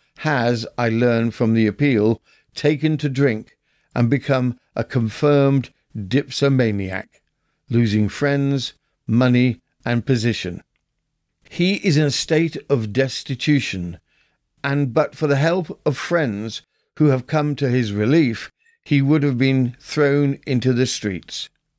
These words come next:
Arrangements are now being made with his consent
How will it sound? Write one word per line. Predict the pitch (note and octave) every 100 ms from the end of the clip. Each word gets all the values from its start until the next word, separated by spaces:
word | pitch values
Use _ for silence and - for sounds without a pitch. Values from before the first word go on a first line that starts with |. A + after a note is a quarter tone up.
| _ _ _ _ _ _ _ _ _ _ _ _ _ -
Arrangements | B2 D3+ F#3 E3 F#3+ F#3+ -
are | C#3+
now | C#3 D3 E3+
being | D#3 F3 D#3+
made | C#3 C3+ C#3 B2+ A#2+ _ _
with | - C3+
his | A2+ B2+ -
consent | - D#3 D3 C3 - - B2+ F2 -